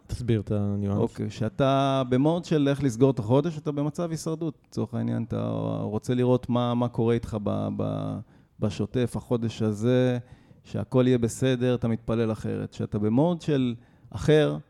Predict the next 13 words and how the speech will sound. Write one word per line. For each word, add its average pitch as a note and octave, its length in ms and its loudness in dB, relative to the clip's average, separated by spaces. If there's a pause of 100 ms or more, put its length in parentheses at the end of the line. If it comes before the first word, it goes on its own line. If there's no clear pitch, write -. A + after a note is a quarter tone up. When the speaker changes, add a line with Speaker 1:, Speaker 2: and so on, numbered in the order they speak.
(160)
Speaker 2:
מוד A#2+ 180 0
של C#3 140 0
צמיחה, C#3+ 560 -2 (680)
שבו A2 300 4
אתה C3+ 120 2
מסתכל A#2+ 440 -2
קדימה, C3 540 2 (400)
איך A#2 160 -2
אתה C3+ 120 -4
סוגר A2+ 320 0
את C3+ 100 -4
השנה B2+ 440 0
הזאת, A2 380 -2